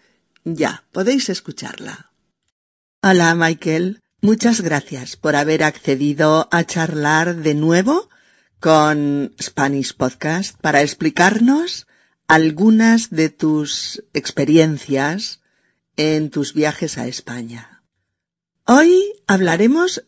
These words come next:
de tus viajes a cuatro ciudades españolas muy interesantes. Tres de ellas andaluzas, Córdoba, Málaga y Granada.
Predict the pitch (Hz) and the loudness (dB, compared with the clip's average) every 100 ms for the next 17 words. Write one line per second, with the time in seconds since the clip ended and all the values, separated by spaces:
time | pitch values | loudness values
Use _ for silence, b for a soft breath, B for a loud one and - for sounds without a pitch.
0 | - 185 170 170 170 156 151 160 175 - | -2 -2 2 0 0 -4 0 2 2 0
1 | 220 208 160 151 - 202 247 254 277 285 | -2 -2 -4 -6 2 4 4 2 0 0
2 | 294 - 160 143 143 151 160 160 151 127 | 0 2 2 2 -2 -2 -2 -2 -2 -6
3 | 123 127 143 190 240 - _ 208 226 196 | -4 -2 0 2 0 -2 _ 6 6 8
4 | 135 127 127 127 143 127 127 127 131 - | 4 -2 -4 -6 -4 -6 -4 -6 -8 -12
5 | _ _ _ _ - 190 175 151 156 165 | _ _ _ _ 0 4 4 2 0 2
6 | 214 311 339 403 - - _ - 170 160 | 2 2 0 -2 -8 -12 _ -4 -2 2
7 | 147 147 - 135 131 139 - _ _ _ | 2 2 -2 -6 -6 -8 -14 _ _ _
8 | _ _ - 147 120 135 147 240 349 - | _ _ -2 0 2 -2 -2 -2 -2 -8
9 | _ _ _ _ _ 180 180 180 151 139 | _ _ _ _ _ -4 0 2 2 -2
10 | 156 226 311 _ _ _ - 165 156 143 | -2 -4 -4 _ _ _ -4 0 0 0
11 | 139 127 123 117 113 - | -4 -4 -6 -8 -14 -18